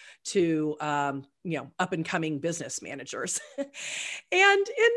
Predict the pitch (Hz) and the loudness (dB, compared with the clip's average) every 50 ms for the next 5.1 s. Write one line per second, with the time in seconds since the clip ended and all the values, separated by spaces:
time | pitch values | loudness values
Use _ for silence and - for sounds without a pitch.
0 | 494 480 - 480 453 466 480 494 494 440 415 415 427 466 - - - - 370 349 | 2 -2 2 4 4 6 6 6 6 6 8 8 8 8 6 4 0 2 2 4
1 | 262 233 262 294 262 269 277 320 - - 233 190 170 175 165 - - - 185 190 | 4 4 2 2 2 2 0 0 2 2 2 2 2 2 -2 -2 -2 -4 -2 -2
2 | 190 - 175 165 165 165 170 165 175 180 175 190 175 156 147 143 139 165 - 180 | -2 -2 -2 -2 -2 -2 -2 0 -2 -2 -2 -2 -2 -2 0 0 0 -2 0 -2
3 | 170 170 - - 214 196 180 - - 190 180 - - 165 156 160 - - 165 160 | -2 -2 -4 -4 -4 -2 -2 -2 -2 -2 -2 0 0 0 0 0 -2 -4 -4 -4
4 | 160 - - 151 170 165 156 151 147 156 165 170 - - 277 285 285 285 294 285 | -6 -6 -4 -2 0 0 0 0 -2 -2 -4 -4 0 2 2 2 2 2 0 -2
5 | 285 | -4